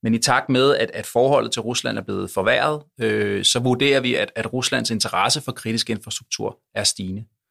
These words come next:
Herudover er det også vigtigt at sige, at kritisk infrastruktur er også relevant i forhold til det, vi kalder fremmede direkte investeringer.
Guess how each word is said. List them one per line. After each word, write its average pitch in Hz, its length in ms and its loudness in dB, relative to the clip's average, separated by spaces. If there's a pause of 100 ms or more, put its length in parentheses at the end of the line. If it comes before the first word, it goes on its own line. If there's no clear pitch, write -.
(760)
Herudover 143 200 8
er - 20 6
det 110 60 6
også 120 120 2
vigtigt 139 160 0
at 131 80 2
sige, 127 200 2
at 127 60 -2
kritisk 131 280 -4
infrastruktur 123 800 -2 (160)
er 113 100 4
også 113 240 4
relevant 117 340 0
i 123 40 -10
forhold 117 420 0
til 104 420 0
det, 110 100 -2
vi 120 60 0
kalder 101 260 0
fremmede 120 380 0
direkte 113 360 0
investeringer. 135 600 0